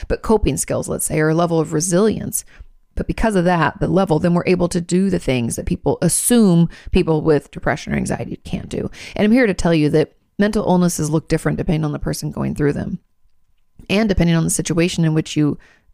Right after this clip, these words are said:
encounter that person. Like, if you, if someone was to see me out at, like, a work event where I have to, like, schmooze with people and talk a lot, you'd be like, "Oh, Katie's an extrovert and she's, like, super outgoing."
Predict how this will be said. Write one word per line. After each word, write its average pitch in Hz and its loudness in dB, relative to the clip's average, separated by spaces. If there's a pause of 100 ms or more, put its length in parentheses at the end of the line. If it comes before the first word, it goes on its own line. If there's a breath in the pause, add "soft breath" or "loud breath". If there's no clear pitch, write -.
encounter - -2
that - -8
person. - -8 (280 loud breath)
Like, 196 2
if 185 0
you, 226 4 (180 loud breath)
if 214 -2
someone 269 0
was 240 2
to 196 -2
see 190 0
me 190 2
out 165 0
at, - -4
like, 165 -2
a 160 0
work 156 0
event 190 0
where 170 2
I 156 4
have - -2
to, 151 -4
like, 151 -4
schmooze 160 0
with 180 -4
people 135 -2
and 113 -6
talk - -4
a 202 0
lot, 214 2 (200 loud breath)
you'd 202 2
be 185 4
like, 175 0
"Oh, 254 2
Katie's 247 2
an - 0
extrovert - -2
and - -10
she's, 196 -4
like, 214 0
super 147 -2
outgoing." 131 -2